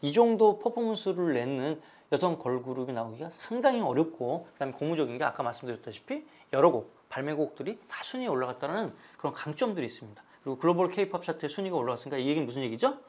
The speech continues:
해외에서 지금 반응이 좋다라는 얘기예요.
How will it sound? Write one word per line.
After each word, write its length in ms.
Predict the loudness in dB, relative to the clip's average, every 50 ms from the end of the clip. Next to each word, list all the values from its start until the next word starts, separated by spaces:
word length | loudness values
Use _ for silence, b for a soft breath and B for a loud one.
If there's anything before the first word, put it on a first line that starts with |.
| B B B -2
해외에서 420 | 2 6 8 10 10 10 8 4
지금 200 | 0 0 -2 -2
반응이 440 | -2 -2 -4 -2 0 0 0 0 -2 -4 b b b b b b b b b
좋다라는 540 | -20 -18 -10 -4 -2 0 0 0 -2 -4 -8
얘기예요. 260 | -10 -14 -18 -20